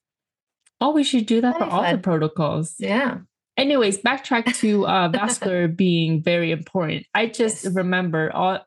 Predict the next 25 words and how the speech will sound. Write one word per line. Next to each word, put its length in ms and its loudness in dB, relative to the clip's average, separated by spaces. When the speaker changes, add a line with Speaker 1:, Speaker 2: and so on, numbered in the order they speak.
Speaker 1:
'cause, 260 -4
you 140 0
know, 160 0
I'm 180 -2
still 360 0
looking 360 0
for 120 0
job 320 0
openings 640 0
around 260 0
my 140 0
area 340 0
just 260 -4
to, 200 -2
because 280 0
I'm 160 -2
curious 560 0
like 220 -4
that. 240 -2
Speaker 2:
Mm-hmm. 360 2
Speaker 1:
Um, 260 0
a 120 0
lot 200 0
of, 160 -2
uh, 420 -2